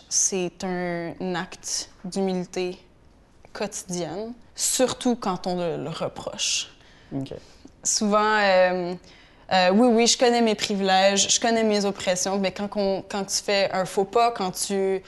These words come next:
Speaker 1: réagis mal ou que tu réagis pas, ou que tu dis un mot, euh, que, qui, qui, qui potentiellement blesse,
Speaker 2: Ouais.
Speaker 1: ben, à ce moment-là, c'est nat-, c'est, c'est normal d'être sur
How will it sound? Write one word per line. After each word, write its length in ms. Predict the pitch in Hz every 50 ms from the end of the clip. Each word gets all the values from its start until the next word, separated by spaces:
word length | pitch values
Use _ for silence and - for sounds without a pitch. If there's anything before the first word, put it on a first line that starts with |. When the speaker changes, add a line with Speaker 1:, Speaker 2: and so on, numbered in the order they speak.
| - - - - -
Speaker 1:
réagis 520 | 175 175 190 202 180 175 196 190 202 208
mal 340 | 202 196 196 208 214 294 285
ou 60 | 226
que 120 | 196 - 180
tu 160 | - - 190
réagis 400 | 180 180 180 165 165 165 160 -
pas, 420 | - - 254 254 247 247 247 247 254 - - - -
ou 40 | 202
que 100 | - 190
tu 200 | 180 - - 190
dis 360 | 175 170 190 202 202 202 190
un 160 | - 190 190 185
mot, 400 | 190 185 185 185 185 196 196 196 - - - - -
euh, 180 | 180 170 160 160
que, 400 | 160 - - 170 160 - 92 - - - - _ _ _ _ _ _ _ _ _ _ - -
qui, 360 | - - 180 170 160 139 -
qui, 240 | - - - - -
qui 100 | - -
potentiellement 720 | - - 190 190 196 185 170 - 190 180 180 180 165 170
blesse, 640 | 175 175 185 190 196 202 202 - - - - - - - _ _
Speaker 2:
Ouais. 120 | 131 - 185
Speaker 1:
ben, 160 | 175 180 165
à 20 |
ce 140 | 160 - -
moment-là, 580 | 190 175 175 170 160 160 170 185 208 220 226 226 226 - - - - - - - - - _ _ _ -
c'est 180 | - - -
nat-, 180 | 185 185 175 165 - - - -
c'est, 240 | - - - 190 190 - -
c'est 200 | - - - 185
normal 560 | 175 175 180 170 170 190 190 180 185 202 208
d'être 200 | 196 180 190 185
sur 380 | - - - 185 185 185 185